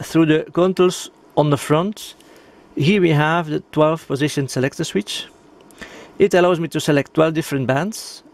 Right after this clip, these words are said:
The lowest band begins at approximately one hundred and fifty kilohertz. The highest band ends at one hundred and fifty megahertz. With this knob, I can vary the frequency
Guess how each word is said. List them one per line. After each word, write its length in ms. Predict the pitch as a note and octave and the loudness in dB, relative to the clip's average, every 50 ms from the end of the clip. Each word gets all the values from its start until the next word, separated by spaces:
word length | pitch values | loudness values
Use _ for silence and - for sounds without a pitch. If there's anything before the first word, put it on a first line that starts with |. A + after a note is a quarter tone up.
| - - | -12 -4
The 100 | - C3+ | 0 2
lowest 260 | C#3 D3 D3 A#2 A2 | 4 4 4 2 2
band 320 | C3 B2+ B2 B2 A#2 - - B2 | 0 -2 -2 -2 -6 -8 -6 -4
begins 360 | C3 A2+ C#3+ C#3 B2+ - - _ - | 0 2 2 2 0 -2 -8 _ -2
at 360 | - C#3+ - - - - - _ _ _ | -2 -2 -2 -4 -10 -16 -16 _ _ _
approximately 600 | - - - - - - C#3 C3 C3 - C3 B2+ - | -12 -8 -8 -6 -6 -6 -8 -8 -6 -4 -4 -4 -2
one 260 | - B2+ D3 D3+ C#3 | 0 0 0 2 2
hundred 220 | C#3+ C#3+ C#3 C3+ | 0 0 0 0
and 100 | C3+ B2+ | 0 -2
fifty 300 | - - A#2+ - - - | -4 -6 -10 -8 -6 -2
kilohertz. 500 | - D#3+ E3 D#3 D#3+ F3+ - - - - _ _ _ _ - - - - - - - _ - | 0 0 2 2 0 -2 -4 -6 -12 -18 _ _ _ _ -20 -20 -20 -20 -20 -20 -16 _ -2
The 80 | - B2 | 0 2
highest 260 | D3 F3+ F#3+ D3+ C3 | 2 2 0 0 -2
band 380 | D#3+ D#3 D#3 D#3+ F3 - - - - | -2 -2 -2 -2 -4 -8 -10 -4 -2
ends 260 | D#3+ E3 D3+ - - | 0 0 0 -2 -2
at 320 | - D3+ - - - - - _ _ _ - | -2 -2 -2 -4 -8 -18 -18 _ _ _ -2
one 180 | D#3+ E3 D#3 | -2 0 0
hundred 180 | E3 D#3+ D#3+ D3+ | 0 0 0 0
and 120 | D3+ C#3+ | 0 0
fifty 420 | - D3+ B2+ - - C#3 - - - - | -2 -4 -4 -4 -2 -4 -4 -4 -4 -4
megahertz. 640 | C#3 C3+ A#2+ A#2+ A2+ A2 A2 A2 - - - - - _ - - _ - _ - - _ _ _ - - _ - - - - - - - - - - - - - - - | -2 -2 -2 -2 -6 -8 -8 -10 -12 -14 -16 -18 -18 _ -20 -20 _ -20 _ -20 -20 _ _ _ -20 -20 _ -20 -20 -20 -20 -20 -20 -20 -20 -20 -20 -20 -20 -20 -6 0
With 140 | - D#3 - | 0 2 2
this 220 | - B3 A3 - | 2 -2 -4 -2
knob, 260 | D#3 E3 E3 E3 A3+ - _ _ _ _ _ _ _ _ _ - | 0 0 0 0 0 -2 _ _ _ _ _ _ _ _ _ -2
I 120 | E3 E3 E3 | 0 0 0
can 220 | - E3+ E3 D#3 | 0 0 -2 0
vary 240 | C3 F3 F#3+ G#3 A#3 | 0 0 0 0 -2
the 140 | G3+ F#3 E3+ | -2 -4 -4
frequency 720 | - - F#3+ G#3 - G#3 G3+ G3 - G3+ G3+ G#3+ B3 - | -2 -2 -2 0 0 0 -2 -2 -4 -6 -4 -4 -6 -8